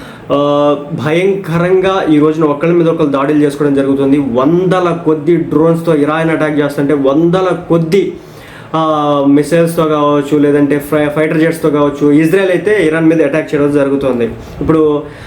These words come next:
ఆ, ఇజ్రాయెల్ చేసినటువంటి స్ట్రైక్స్లో మరో ఇద్దరు టాప్ ఇరానియన్ జనరల్స్ ప్రాణాలు కోల్పోవడం జరిగిందనమాట.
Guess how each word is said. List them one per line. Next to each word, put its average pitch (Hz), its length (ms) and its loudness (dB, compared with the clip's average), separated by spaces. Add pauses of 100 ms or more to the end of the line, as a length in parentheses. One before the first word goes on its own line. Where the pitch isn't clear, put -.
(140)
ఆ, 147 140 2
ఇజ్రాయెల్ 180 400 2
చేసినటువంటి 170 400 0
స్ట్రైక్స్లో 170 500 -2
మరో 156 200 2
ఇద్దరు 139 760 2
టాప్ 160 600 -2
ఇరానియన్ 160 460 0
జనరల్స్ 156 440 0
ప్రాణాలు 147 240 -2
కోల్పోవడం 147 400 0
జరిగిందనమాట. 135 520 0